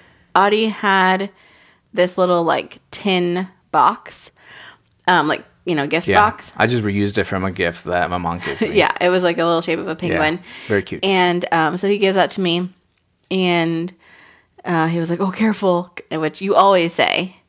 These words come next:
Speaker 1: You always say, "Oh, careful," even if it's, like,
Speaker 2: <laughs>
Speaker 1: a T-shirt. And <laughs> you do.
Speaker 2: But this time I
Speaker 1: And
Speaker 2: meant it.
Speaker 1: this time, you, actually, you meant it, which
Speaker 2: <laughs>
Speaker 1: the boy who cried wolf over here, I thought, I was like, "Whatever."
Speaker 2: <laughs>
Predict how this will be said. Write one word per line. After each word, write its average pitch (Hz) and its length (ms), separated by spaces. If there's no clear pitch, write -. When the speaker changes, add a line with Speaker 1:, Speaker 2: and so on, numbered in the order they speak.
Speaker 1:
You 175 100
always 170 220
say, 165 100
"Oh, 208 120
careful," 208 460
even 185 240
if 170 140
it's, - 140
like, 156 180
Speaker 2:
<laughs> - 0
Speaker 1:
a 175 400
T-shirt. 151 500
And 185 280
<laughs> - 1040
you 311 300
do. 226 440
Speaker 2:
But 208 100
this - 320
time 113 80
I - 20
Speaker 1:
And 104 80
Speaker 2:
meant 95 220
it. 87 100
Speaker 1:
this 233 200
time, 277 200
you, 202 80
actually, 190 400
you 180 80
meant 190 160
it, 160 140
which 175 380
Speaker 2:
<laughs> - 20
Speaker 1:
the 214 160
boy 214 180
who 233 120
cried 175 200
wolf 208 260
over 185 180
here, 175 500
I 208 100
thought, - 320
I - 120
was 277 140
like, 196 140
"Whatever." 165 580
Speaker 2:
<laughs> - 40